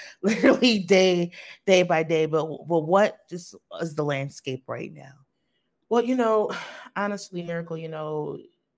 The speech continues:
Speaker 2: this overturning of Roe v. Wade is really taking precedent in the minds of many people.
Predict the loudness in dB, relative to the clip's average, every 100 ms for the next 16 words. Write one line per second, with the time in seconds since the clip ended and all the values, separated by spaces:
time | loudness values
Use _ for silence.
0 | _ _ -8 -8 -4 0 0 0 -4 -4
1 | -4 -4 -4 -4 -4 -6 -2 -2 -2 -6
2 | -6 -6 -4 -6 -8 -8 -10 -6 -6 -6
3 | -10 -10 -10 _ _ _ _ -8 -4 -2
4 | -2 -2 -6 -4 -4 -6 -8 -8 -8 -4
5 | -4 -4